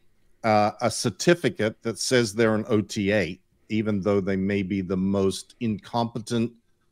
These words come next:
uh, socially inept person on the planet, if they've got a certificate that says they're O T A, they got big status in Scientology. If they, it used to be that if you had a certificate that said you're a class eight auditor,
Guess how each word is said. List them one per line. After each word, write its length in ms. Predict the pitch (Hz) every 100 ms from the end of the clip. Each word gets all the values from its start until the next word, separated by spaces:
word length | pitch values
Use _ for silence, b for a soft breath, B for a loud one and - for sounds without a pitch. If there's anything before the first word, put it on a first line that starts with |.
| _ _
uh, 580 | 113 101 92 92 90 87 82 _ _ _
socially 840 | - - - 135 135 - 120 120 120
inept 640 | 113 107 110 117 - -
person 520 | - 117 117 123 117 113
on 240 | 98 95
the 80 | 87
planet, 520 | - 107 104 117 139 _ _ -
if 140 | 98
they've 180 | 117 101
got 180 | 123 131
a 60 |
certificate 640 | 131 127 110 123 123 117
that 200 | 123 113
says 280 | - 123 110
they're 220 | 110 104 127
O 80 |
T 280 | 113 - 117
A, 200 | 131 98 - _ _
they 100 | 123
got 240 | 143 135
big 180 | - 151
status 520 | - - 165 147 -
in 80 | 98
Scientology. 800 | 92 120 110 110 156 71 92 - - _ _ _ _ -
If 220 | 120 113
they, 260 | 123 117 117 - _
it 180 | 127 139
used 380 | 139 185 208 -
to 60 |
be 380 | 135 120 117 127
that 260 | 123 113 117
if 280 | 131 123 123
you 180 | 127 127
had 360 | 131 127 123
a 100 | 113
certificate 640 | 113 - 110 143 117 123 107
that 140 | 117
said 200 | - 135
you're 200 | 120 123
a 60 | 120
class 380 | - 123 127 -
eight 240 | 160 175 123
auditor, 600 | 104 101 95 110 104